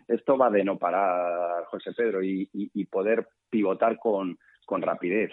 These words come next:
¿sabes? Tampoco volverte loco y esto no va, pues, pues no, no, no dejarte la vida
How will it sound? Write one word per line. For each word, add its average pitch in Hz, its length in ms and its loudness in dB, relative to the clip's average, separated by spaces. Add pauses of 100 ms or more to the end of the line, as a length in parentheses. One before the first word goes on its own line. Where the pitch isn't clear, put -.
¿sabes? 110 280 0
Tampoco 104 380 -4
volverte 110 480 0
loco 123 440 2
y 113 100 0
esto 110 220 -4
no 107 160 0
va, 123 280 4
pues, 98 180 -8 (340)
pues 82 140 -8
no, - 120 -8
no, 95 160 -10
no 101 140 -4
dejarte 107 420 -2
la 107 160 4
vida 90 800 2